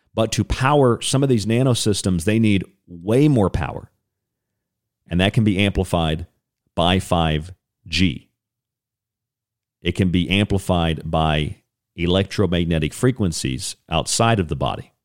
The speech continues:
This would then power those systems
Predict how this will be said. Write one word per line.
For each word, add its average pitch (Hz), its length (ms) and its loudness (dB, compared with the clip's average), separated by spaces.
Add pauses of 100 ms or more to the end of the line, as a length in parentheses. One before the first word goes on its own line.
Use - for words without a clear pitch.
(640)
This 95 300 -2
would 90 140 0
then 82 220 0
power 135 440 2
those 95 260 2
systems 82 720 -2